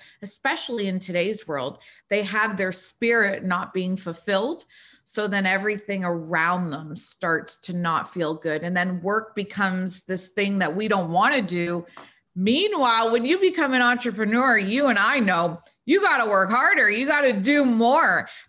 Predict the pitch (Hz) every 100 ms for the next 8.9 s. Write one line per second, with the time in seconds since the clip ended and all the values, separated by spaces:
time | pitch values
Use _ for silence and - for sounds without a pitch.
0 | - 220 - 226 226 - 196 - 226 302
1 | 349 180 156 165 202 208 196 220 196 196
2 | 180 196 202 196 175 - 185 180 175 165
3 | 180 175 170 170 190 170 170 170 - 110
4 | - - - - - 277 285 466 605 226
5 | 185 180 196 208 202 196 - 208 208 196
6 | 196 175 175 185 180 170 185 185 175 175
7 | 165 175 175 190 180 196 240 226 240 -
8 | 185 185 196 185 190 185 180 175 156